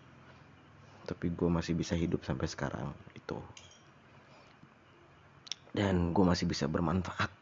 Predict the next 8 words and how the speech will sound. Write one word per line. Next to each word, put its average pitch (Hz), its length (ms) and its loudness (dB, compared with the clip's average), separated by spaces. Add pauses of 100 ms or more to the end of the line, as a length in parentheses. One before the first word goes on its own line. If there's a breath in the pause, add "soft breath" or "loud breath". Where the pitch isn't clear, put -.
(500)
untuk 85 240 -6 (1300 loud breath)
orang-orang 87 480 2
di 87 80 0
sekeliling 87 400 0
gua 85 320 0
sampai 78 320 -6
sekarang - 400 -8
gitu. - 360 -20